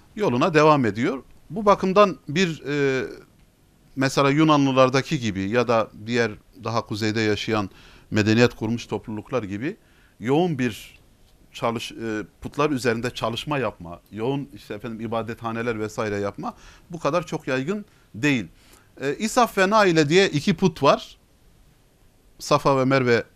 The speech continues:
tepelerinin başlarına dikilmiş. Onlarla ilgili de anlatılan bir efsane var. Onu burada yazmıştım, ifade etmeye çalıştım. Bunların dışında her kabilenin, e, kendisine ait olan ya da bölgesel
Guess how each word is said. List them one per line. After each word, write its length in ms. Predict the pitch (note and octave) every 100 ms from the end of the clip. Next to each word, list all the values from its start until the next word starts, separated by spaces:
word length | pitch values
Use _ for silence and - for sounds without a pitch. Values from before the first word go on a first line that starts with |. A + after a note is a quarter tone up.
| _ _ _ -
tepelerinin 560 | A#2+ C3 A#2 A#2 B2+ A2
başlarına 480 | A2 - A2 G2 F#2+
dikilmiş. 580 | C3 C#3+ D#3 E3 - - - - - -
Onlarla 360 | F3+ G#3 G3+ E3+
ilgili 280 | D3+ E3 D3+
de 60 |
anlatılan 500 | C#3 C#3+ C3 D3 C#3
bir 80 | C3+
efsane 480 | B2 A#2+ B2+ B2+ A2+
var. 120 | D3
Onu 260 | - C#3+ C3+
burada 380 | C3+ B2 A#2 - _ _ _ -
yazmıştım, 640 | B2 B2 C3 - - C3
ifade 380 | A#2 A#2 A2+ A#2
etmeye 460 | G#2+ A2 A2 G2+ - _ _ _
çalıştım. 460 | - A#2+ G#2+ - G#3
Bunların 400 | F#3 F#3+ G3+ D3 _ _ _ - A#2
dışında 600 | F3+ F#3 D3 D#3+ A3+ A#3 _ _ _ _ _ _ _ _ - -
her 260 | E3 G3+
kabilenin, 640 | - D#3+ D3+ D3 E3 G#3+ - _ _ _
e, 340 | C3+ C3+ C3 B2
kendisine 440 | D#3+ D3 C#3+ F3
ait 280 | F#3+ D3+ C#3
olan 160 | C#3 F#3+
ya 180 | F#3 E3
da 160 | A#2+
bölgesel 540 | C#3 C3+ C#3+ F#3 F3+